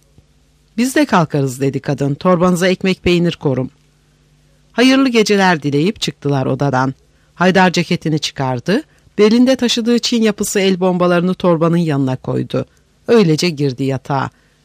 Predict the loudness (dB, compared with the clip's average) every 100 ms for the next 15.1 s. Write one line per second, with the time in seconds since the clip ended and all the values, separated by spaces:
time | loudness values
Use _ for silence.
0 | _ -6 0 0 2 0 0 0 0 -2
1 | -4 -4 -4 -4 -6 -6 -6 _ _ _
2 | -4 2 4 4 2 2 2 2 2 2
3 | 0 -4 -6 -6 -4 -2 0 -2 -2 -4
4 | -4 -4 -4 -4 -8 -8 _ _ _ _
5 | _ _ _ _ _ 2 4 4 4 4
6 | 4 2 2 2 0 0 0 2 2 2
7 | 0 -2 -2 -2 -6 _ _ _ -2 0
8 | 4 2 2 0 2 4 2 2 -2 0
9 | -4 -6 -14 _ _ _ _ 0 2 4
10 | 4 2 2 -2 0 2 2 2 2 2
11 | 2 4 2 2 0 -2 0 2 2 2
12 | 2 0 0 -2 -2 -2 -2 -2 -2 -2
13 | -6 -8 _ _ _ -4 0 0 -2 -6
14 | -6 -2 -2 0 -4 -2 -2 -4 -2 -2